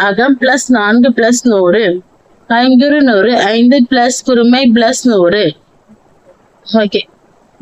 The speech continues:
அவ்வளவுதான் பிரித்தலதுக்கு. நீங்க இப்ப எங்கன்னா வெளியில போகும்போது ஹெட்செட்ல,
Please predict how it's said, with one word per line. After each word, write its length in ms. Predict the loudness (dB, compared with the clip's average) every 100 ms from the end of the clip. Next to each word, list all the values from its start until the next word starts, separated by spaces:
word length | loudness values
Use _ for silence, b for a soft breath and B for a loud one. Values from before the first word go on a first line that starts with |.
| -10
அவ்வளவுதான் 480 | -4 -2 0 0 0
பிரித்தலதுக்கு. 680 | 2 0 0 0 0 0 0 -2 -8 -20 _ _
நீங்க 220 | 0 2 2
இப்ப 180 | 0 0 0
எங்கன்னா 240 | 0 0 0
வெளியில 220 | 0 2 2
போகும்போது 460 | 4 2 4 2 2
ஹெட்செட்ல, 420 | 0 -2 -2 0